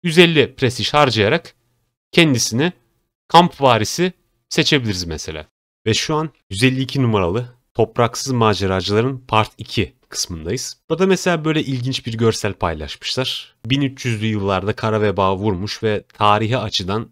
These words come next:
etkilenen ve etkilenmeyen yerler var. Özellikle bakın burada Polonya tarafları. Burası Polonya Dejur Krallığı. Burası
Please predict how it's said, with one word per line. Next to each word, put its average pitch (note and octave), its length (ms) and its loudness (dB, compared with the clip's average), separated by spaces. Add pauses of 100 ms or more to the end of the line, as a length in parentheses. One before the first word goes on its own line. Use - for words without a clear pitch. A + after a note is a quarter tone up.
(140)
etkilenen A#2+ 640 -2
ve A2 60 -2
etkilenmeyen A2 640 -2
yerler G2 440 -2
var. D2+ 280 -12
Özellikle C3 320 -2
bakın B2 280 -2
burada A2 300 0
Polonya A#2 480 0
tarafları. E2+ 600 -8 (260)
Burası A#2+ 260 -2
Polonya A2 400 2
Dejur G2+ 280 -2
Krallığı. F2 440 -6 (160)
Burası A2 520 0